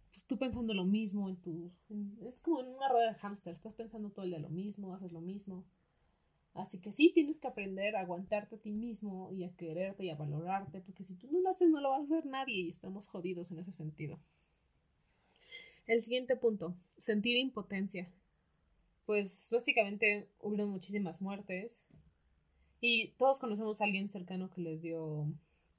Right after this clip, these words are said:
coronavirus. Así que por más que quieres ir con esa persona, llevarle un detalle, ir a ver cómo está, ayudarle con sus medicamentos y así, no puedes estar presencialmente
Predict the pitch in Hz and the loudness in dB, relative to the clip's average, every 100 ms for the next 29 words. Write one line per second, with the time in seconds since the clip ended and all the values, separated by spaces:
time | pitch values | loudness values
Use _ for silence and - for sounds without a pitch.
0 | _ _ _ _ _ _ _ - 214 190 | _ _ _ _ _ _ _ -6 0 2
1 | 180 170 185 175 180 - - _ _ _ | 2 0 0 0 0 -8 -20 _ _ _
2 | _ _ _ _ _ - 220 226 247 - | _ _ _ _ _ -2 0 6 6 6
3 | 214 247 247 254 - - 247 240 233 220 | 2 2 4 -2 -6 -2 0 2 -2 -2
4 | 208 208 202 160 - 185 175 170 170 175 | -6 -6 -6 -6 -6 -6 -6 -8 -8 -8
5 | 175 175 165 170 175 175 156 170 160 160 | -8 -6 -4 -4 -2 -4 -4 -4 -4 -4
6 | 160 160 160 170 185 160 160 156 - 170 | -6 -6 -6 -4 -4 -2 -2 -2 -6 -10
7 | 147 - 165 156 147 170 160 165 165 175 | -10 -6 -4 -2 -2 -2 -4 -4 -4 -8
8 | 165 160 156 147 - 143 151 165 151 151 | -12 -8 -6 -6 -6 -4 -4 -2 -4 -4
9 | 165 190 330 _ _ _ _ _ _ _ | -8 -10 -12 _ _ _ _ _ _ _
10 | _ _ _ _ _ _ _ - 226 269 | _ _ _ _ _ _ _ -4 -2 0
11 | 311 311 262 - 226 220 _ _ - - | 2 4 4 10 10 10 _ _ -14 8
12 | 247 214 214 196 214 202 196 190 202 202 | 8 8 0 -2 -4 -6 -6 0 0 0